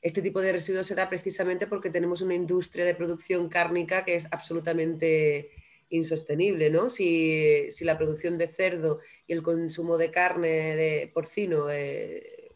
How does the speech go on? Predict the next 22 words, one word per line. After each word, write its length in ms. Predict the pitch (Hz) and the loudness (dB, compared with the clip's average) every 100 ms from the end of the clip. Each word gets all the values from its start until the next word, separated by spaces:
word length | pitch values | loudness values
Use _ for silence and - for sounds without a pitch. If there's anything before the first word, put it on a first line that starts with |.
| _ | _
fuera 420 | 175 165 160 160 | 0 4 4 2
sostenible 640 | - 175 - - 165 190 165 | 0 -6 -6 -2 2 2 0
y 40 | |
consciente, 920 | 156 151 151 180 185 196 180 180 247 _ _ _ _ | 0 -2 -2 0 0 0 -4 -4 -6 _ _ _ _
o 40 | - | -4
sea, 120 | 170 | -4
estuviese 400 | 160 165 160 170 | -2 -2 0 -2
limitado, 720 | 165 165 160 190 190 202 277 | 0 0 2 2 2 -2 -4
¿no? 240 | 196 233 - | -6 -6 0
Autolimitásemos 840 | 160 160 160 160 160 170 175 160 | 0 2 0 0 0 -2 -2 -4
nuestro 300 | 160 160 160 | -4 -4 -4
consumo, 640 | 160 160 - 196 196 - _ _ _ _ - | -4 -4 -2 -2 -2 -8 _ _ _ _ -2
em, 880 | 185 175 160 156 151 143 143 135 131 - - - | 4 4 4 2 -2 -4 -6 -8 -10 -14 -20 -8
no 220 | 202 185 | 0 0
se 160 | 180 202 | 2 4
darían 500 | 180 175 175 160 151 | 4 6 4 4 2
residuos 460 | 160 156 165 160 | -2 -2 0 0
suficientes 580 | 160 160 156 170 156 151 | 0 -4 -2 0 0 -2
como 320 | - 156 143 | -4 -4 -4
para 180 | 143 143 | -2 -4
poder 280 | 147 143 143 | -2 -2 -2
alimentar, 880 | 143 139 139 131 135 131 131 127 | -2 -2 -4 -4 -4 -4 -4 -8